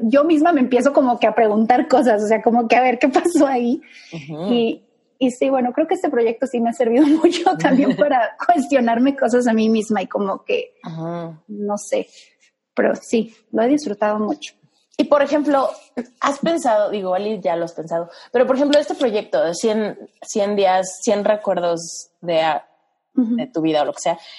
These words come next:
Speaker 2: ¿alguna vez has pensado sacarlo de Instagram y volverlo algo, una cosa, así como un librito, un diario, un...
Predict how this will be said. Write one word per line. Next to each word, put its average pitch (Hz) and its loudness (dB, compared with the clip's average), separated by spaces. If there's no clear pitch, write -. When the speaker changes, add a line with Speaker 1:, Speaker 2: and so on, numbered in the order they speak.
Speaker 2:
¿alguna 262 2
vez 285 2
has 277 0
pensado 202 2
sacarlo 190 0
de 196 2
Instagram 175 -2
y 165 -2
volverlo 160 0
algo, 147 -2
una 151 -4
cosa, 175 -6
así - -16
como 143 -10
un 170 -4
librito, 147 -2
un 151 -8
diario, 147 -4
un... 147 -12